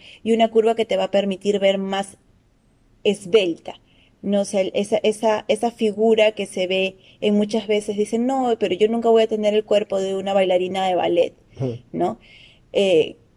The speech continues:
Speaker 1: ¿a qué nos referimos? Eh, la cabecita bien puesta, el cuello largo, los hombros hacia atrás, el pecho afuera,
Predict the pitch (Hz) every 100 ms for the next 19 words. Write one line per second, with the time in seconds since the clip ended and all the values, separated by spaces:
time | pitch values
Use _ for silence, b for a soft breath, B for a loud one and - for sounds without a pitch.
0 | - 185 180 202 202 208 208 214 208 226
1 | 240 190 175 180 - - - _ - -
2 | 202 190 185 - 180 180 - 196 202 190
3 | 185 - 247 247 - 185 185 208 196 180
4 | 185 214 220 208 180 185 185 185 - 190
5 | 180 180 180 - 185 - 214 214 226 196
6 | - 170 - 208 202 - 254 247 220 214